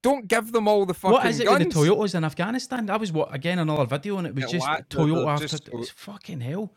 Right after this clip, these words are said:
Speaker 1: I think
Speaker 2: Some of
Speaker 1: they
Speaker 2: them
Speaker 1: go
Speaker 2: look
Speaker 1: well
Speaker 2: like
Speaker 1: in the
Speaker 2: decent
Speaker 1: stand.
Speaker 2: motors.
Speaker 1: Aye, but it's just, don't fucking give them any stuff. I don't
Speaker 2: It's
Speaker 1: under-, it's like, it's quite easy nowadays if you're high in command of a country to stop another country doing anything.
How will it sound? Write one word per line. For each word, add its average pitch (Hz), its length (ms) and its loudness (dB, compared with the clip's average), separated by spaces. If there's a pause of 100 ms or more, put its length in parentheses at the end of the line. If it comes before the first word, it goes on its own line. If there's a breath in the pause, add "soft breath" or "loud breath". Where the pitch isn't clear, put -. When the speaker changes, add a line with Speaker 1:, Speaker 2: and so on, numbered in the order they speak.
Speaker 1:
I 117 120 -4
think 160 160 -2
Speaker 2:
Some 269 180 2
of 302 60 0
Speaker 1:
they - 60 2
Speaker 2:
them 247 60 2
Speaker 1:
go - 60 2
Speaker 2:
look 135 80 4
Speaker 1:
well 131 80 0
Speaker 2:
like 131 80 0
Speaker 1:
in 123 60 -4
the 117 60 -4
Speaker 2:
decent 127 260 -4
Speaker 1:
stand. 151 140 0
Speaker 2:
motors. 269 360 -6 (880)
Speaker 1:
Aye, 110 340 -4 (320)
but 147 220 0
it's 139 320 -8
just, 196 320 -4 (120)
don't 233 320 -2
fucking 185 380 -8
give 160 220 -4
them 160 160 -6
any 147 220 -4
stuff. - 560 -8 (340)
I 151 80 -4
don't 226 260 0
Speaker 2:
It's 185 160 -2
Speaker 1:
under-, 170 140 -6
it's 156 120 -4
like, 180 140 0
it's 156 160 -10
quite 214 300 -2
easy 185 340 -4
nowadays 175 640 -2 (320 soft breath)
if - 200 -8
you're 160 340 2 (220 soft breath)
high 156 200 -2
in 151 180 -2
command 135 640 -6
of 123 160 -6
a 117 80 -4
country 139 480 -6
to 117 80 -8
stop - 320 -6
another 123 280 -2
country 120 380 -6
doing 131 260 -6
anything. 165 300 -4